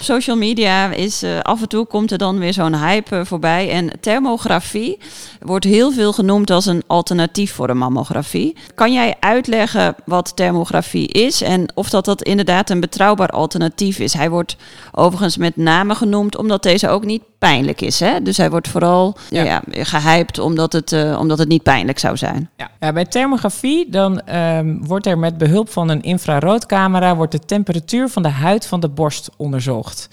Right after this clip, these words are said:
Speaker 2: En dan zou je volgens de, eh, thermografie, eh, eventuele gebieden met een verhoogde temperatuur, dat noem je dan hotspots, die zouden kunnen wijzen op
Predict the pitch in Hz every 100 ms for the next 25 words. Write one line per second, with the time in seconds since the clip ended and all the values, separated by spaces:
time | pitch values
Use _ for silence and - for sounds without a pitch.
0 | - 165 165 151 143 139 175 196 208 208
1 | 139 143 135 135 131 131 147 147 139 139
2 | 143 127 160 - 214 220 - 160 - 175
3 | 175 - 156 156 147 - 135 180 175 151
4 | 139 139 127 135 143 180 226 156 143 131
5 | 139 131 156 180 233 160 143 139 135 131
6 | 127 120 190 - - 196 - - 151 127
7 | 143 180 175 - 151 135 139 156 - 151